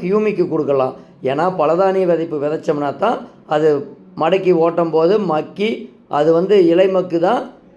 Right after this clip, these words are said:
அந்த மக்கு தான் ஆர்கானிக் கார்பனா மாறி நம்ம மண்ணை வளப்படுத்தும். அதே இந்த ஹியூமிக்கு நம்ம பயன்படுத்தும் போது, அப்-, டைரக்டா உடனே மண்ணுக்கு போன உடனே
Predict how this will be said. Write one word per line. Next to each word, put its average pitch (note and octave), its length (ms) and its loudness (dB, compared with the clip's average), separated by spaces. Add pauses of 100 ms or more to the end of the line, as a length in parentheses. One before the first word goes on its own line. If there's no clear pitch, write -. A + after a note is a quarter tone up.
அந்த D3 280 -2
மக்கு D#3 360 0
தான் F#3 320 2
ஆர்கானிக் F3 360 -2
கார்பனா D3+ 460 -2
மாறி D#3+ 560 0
நம்ம D3 240 -4
மண்ணை D3+ 260 0
வளப்படுத்தும். D3+ 760 0 (320)
அதே E3 440 2
இந்த D#3+ 400 0
ஹியூமிக்கு G#3+ 380 -2
நம்ம E3+ 240 0
பயன்படுத்தும் D3 640 -2
போது, C#3+ 640 2 (280)
அப்-, A2+ 280 -6
டைரக்டா G3 680 0
உடனே F#3 380 0
மண்ணுக்கு F#3+ 420 0
போன D#3 280 0
உடனே C#3+ 340 -2